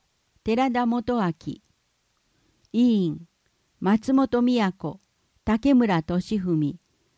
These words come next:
森井元康、山田英二、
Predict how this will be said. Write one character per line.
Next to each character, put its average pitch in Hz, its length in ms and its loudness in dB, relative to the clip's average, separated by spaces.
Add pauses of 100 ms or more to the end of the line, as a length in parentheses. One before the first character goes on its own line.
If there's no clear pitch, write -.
(220)
森 247 380 2
井 262 40 2
元 247 300 -2
康、 185 480 -4 (540)
山 226 340 2
田 240 200 -2
英 226 260 0
二、 147 280 -8